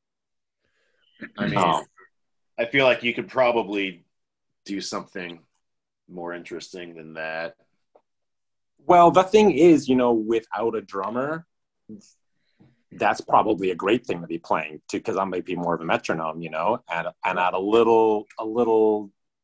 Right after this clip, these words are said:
Speaker 2: sauce to it here and there, you know,
Speaker 1: Yeah.
Speaker 2: as a, as a starting point. Um, l-, maybe you have some devices in your house that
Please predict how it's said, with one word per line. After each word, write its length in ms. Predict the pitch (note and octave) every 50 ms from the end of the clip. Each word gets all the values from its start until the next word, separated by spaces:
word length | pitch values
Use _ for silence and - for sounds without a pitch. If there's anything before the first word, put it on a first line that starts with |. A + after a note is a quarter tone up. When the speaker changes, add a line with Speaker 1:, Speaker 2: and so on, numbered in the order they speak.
| _ _ _
Speaker 2:
sauce 420 | - - A#2 F#2+ F#2 F#2 - -
to 220 | - - A#2 F#2+ F2
it 160 | F2+ F#2+ - _ _
here 240 | _ - A2 F#2+ F#2
and 120 | F2 F2 F2
there, 320 | F2 E2+ E2+ F2+ G2+ - _ _ _ _ _ _ _
you 80 | F#2 F2
know, 280 | F2 E2+ E2 E2 D#2+ E2 F#2
Speaker 1:
Yeah. 200 | E2+ C#2+ C2+ - - _ -
Speaker 2:
as 160 | G#2 - -
a, 340 | G2+ - - - _ - -
as 100 | - G2
a 60 | G2
starting 320 | - - E2+ E2 G2 E2+
point. 260 | - - - C#2 C#2 - _ _ _ _ _ _ _ _ _ _ _ _ _ _ _ _ _ _
Um, 380 | D#2 D#2 D2+ C#2+ C#2 C#2 C2+ - _ _ _ _ _ _ _ _ _ -
l-, 220 | A2+ G2 - - - - - -
maybe 380 | A#2 G2+ G2+ A2+ A#2+ A#2 B2+ B2
you 260 | A#2+ A#2 C3 C3 C3
have 400 | C3 A#2 A#2 A#2+ A#2+ A#2+ A#2 -
some 280 | - - - B2 A#2 A2+
devices 680 | B2 A2 G#2 A2 G#2+ A2+ A#2+ A#2 - C3+ C3+ C3 B2
in 80 | C3 B2+
your 140 | B2 A#2+
house 320 | A#2 C3 B2 A#2+ A#2+ A#2 -
that 140 | - A#2